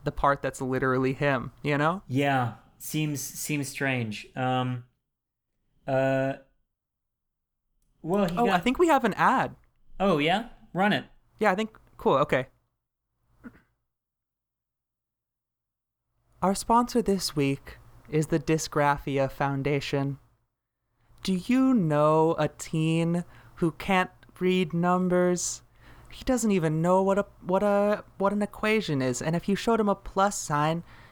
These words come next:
Speaker 1: he'd turn it and call it an X.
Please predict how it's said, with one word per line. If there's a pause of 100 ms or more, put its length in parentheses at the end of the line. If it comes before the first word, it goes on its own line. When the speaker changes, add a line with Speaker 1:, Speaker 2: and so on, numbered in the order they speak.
Speaker 1:
he'd
turn
it (200)
and
call
it
an
X.